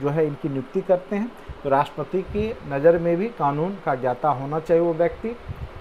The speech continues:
साथ साथ ये दोनों तो एकदम अति आवश्यक है, ठीक है। सर्वोच्च न्यायालय में न्यायाधीश बनने के लिए ये सब योग्यता आवश्यक है, इसीलिए इसका आंसर क्या हो जाएगा आपका? ऑप्शन नंबर डी,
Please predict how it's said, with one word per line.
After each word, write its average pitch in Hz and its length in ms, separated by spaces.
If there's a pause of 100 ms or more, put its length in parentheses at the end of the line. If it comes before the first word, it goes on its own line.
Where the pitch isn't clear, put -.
(180)
साथ 175 180
साथ 214 260 (500)
ये 180 220
दोनों 156 380 (640)
तो 180 140
एकदम 160 420
अति 151 280
आवश्यक 120 560
है, 104 80 (160)
ठीक 180 120
है। 156 80
सर्वोच्च 180 440
न्यायालय 156 260
में 175 100
न्यायाधीश 151 520
बनने 139 240
के 139 160
लिए 160 200 (100)
ये 120 60
सब 143 280
योग्यता 156 460 (360)
आवश्यक 127 400
है, - 260
इसीलिए 160 340
इसका 143 260
आंसर 139 260
क्या 147 160
हो 135 140
जाएगा 135 220
आपका? 127 260
ऑप्शन 127 380
नंबर 127 260
डी, 143 260